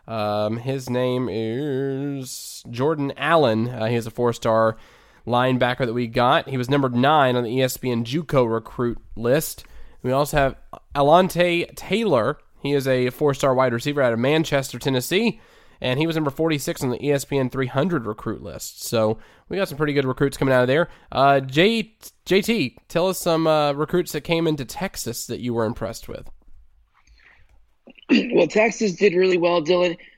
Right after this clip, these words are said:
Speaker 2: Uh, our defense was ranked forty-one overall in yards per game this past season. So we really had to address that in our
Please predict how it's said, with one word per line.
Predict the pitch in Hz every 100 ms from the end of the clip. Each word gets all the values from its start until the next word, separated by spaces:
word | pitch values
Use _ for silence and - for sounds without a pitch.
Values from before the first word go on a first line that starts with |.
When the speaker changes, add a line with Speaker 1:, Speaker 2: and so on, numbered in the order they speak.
| _ _
Speaker 2:
Uh, | 143 143 135 117 - -
our | 156 156
defense | 143 190 - 185 156
was | 165 165 156 - - _ _ -
ranked | 160 156 -
forty-one | 170 175 156 160
overall | - 151 151 151 147
in | 143
yards | 143 151 151
per | 165
game | 139 147 160
this | 160
past | - 175 170
season. | - 202 214 226 - - - -
So | - 143 143
we | 156 180
really | 170 170 175
had | 165
to | 151
address | 131 156 -
that | 202 202 -
in | 175 151
our | 147 143 135